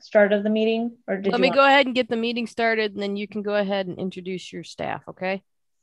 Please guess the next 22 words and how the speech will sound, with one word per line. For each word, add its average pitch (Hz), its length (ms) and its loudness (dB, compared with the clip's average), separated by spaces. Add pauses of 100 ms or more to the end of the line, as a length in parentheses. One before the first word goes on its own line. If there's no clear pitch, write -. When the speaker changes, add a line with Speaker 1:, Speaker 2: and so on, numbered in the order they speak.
(140)
Speaker 1:
Perfect. - 480 -8 (240)
Speaker 2:
Okay, 220 300 0
so, 220 440 0
um, 196 760 0 (340)
I'm 220 140 -2
gonna 214 120 -2
call 220 360 2
the, 196 500 0
uh, 175 380 -8
Central 247 360 -4
Board 214 200 0
of 202 80 -2
Architectural 214 560 -4
Review 208 640 -2 (100)
meeting 208 520 -4
of 180 200 -6
August 190 380 -4
twentieth, 196 560 -8
twenty 196 260 -8
twenty-one 190 560 -8
to - 100 -18
order. 214 420 -6